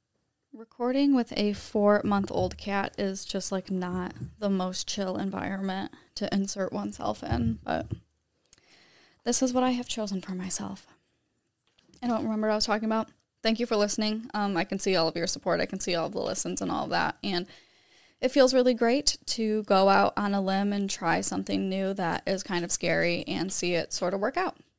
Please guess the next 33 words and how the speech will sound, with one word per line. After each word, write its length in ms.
So 180
thank 220
you. 160
And 100
don't 140
forget, 320
you 80
can 220
always 340
subscribe 480
on 140
Apple 260
Podcasts 720
or 200
the 80
Patreon 840
if 260
you 140
want 340
that 360
episode 460
every 180
Friday 580
also. 460
And 180
on 180
that 200
note, 340
I 120
think 280
that 220
I 140
will 340